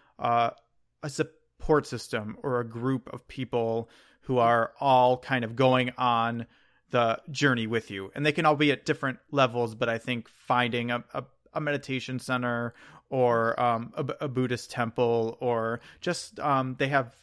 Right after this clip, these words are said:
Speaker 1: meetups, um, meetup dot com has meetups everywhere, because what I see a lot of people struggle with is they'll be great when they're meditating, and then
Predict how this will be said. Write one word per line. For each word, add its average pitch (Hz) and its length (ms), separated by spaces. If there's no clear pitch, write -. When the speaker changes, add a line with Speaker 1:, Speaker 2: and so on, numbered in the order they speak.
Speaker 1:
meetups, 139 720
um, 120 320
meetup 131 240
dot 123 220
com 123 320
has 123 160
meetups 123 400
everywhere, 131 720
because 147 540
what 151 120
I 156 100
see 180 360
a 165 80
lot 147 180
of 139 80
people 139 260
struggle 139 560
with 113 340
is 117 560
they'll 147 180
be 135 120
great 139 520
when 127 240
they're 113 500
meditating, 123 600
and 123 120
then 117 280